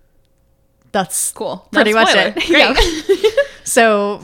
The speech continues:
Speaker 1: yeah, once again, truly I will be unspoiled for whatever happens in Persuasion.
Speaker 2: Excellent.
Speaker 1: It'll be a lot of fun. We will announce the premiere of that as soon as we have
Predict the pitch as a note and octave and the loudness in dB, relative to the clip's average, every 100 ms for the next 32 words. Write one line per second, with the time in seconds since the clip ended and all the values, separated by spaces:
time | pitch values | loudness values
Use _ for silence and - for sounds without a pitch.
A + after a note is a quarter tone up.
0 | G3+ G3+ G#3 F#3 - G3+ G3+ A3+ B3 D4+ | -14 -6 -2 -4 -6 -16 -6 -6 -6 -6
1 | A3+ F3+ F3 G3+ B3+ _ - - C#4 C4+ | -4 -4 -6 -10 -14 _ -12 -6 -6 -4
2 | A#3+ F#3+ F#3 F3+ F3+ E3+ E3+ E3+ - D#3 | -4 -4 -4 -6 -6 -6 -8 -10 -10 -8
3 | D3+ D3+ D#3+ D#3+ D3 D3+ D#3 D#3 - D3+ | -8 -10 -12 -10 -10 -10 -12 -14 -14 -12
4 | D3 D#3 D3 - F#3 D3+ D#3 D3+ - - | -12 -10 -10 -12 -14 -16 -16 -16 -16 -16
5 | D3+ - - F#3 G#3 - - - - - | -14 -14 -16 -16 -16 -18 -18 -16 -14 -14
6 | - - - - - C3 F#3 - - _ | -14 -14 -16 -16 -18 -18 -20 -20 -20 _
7 | F3+ D#3+ D#3+ D#3+ E3 F3 F3 E3 E3+ - | -12 -10 -10 -10 -8 -8 -8 -10 -12 -14
8 | - G3 F3 F3 F3 E3 E3+ E3+ E3+ - | -12 -10 -8 -8 -8 -8 -10 -10 -12 -12
9 | E3+ E3 D#3+ D#3+ F#3 | -12 -14 -14 -12 -14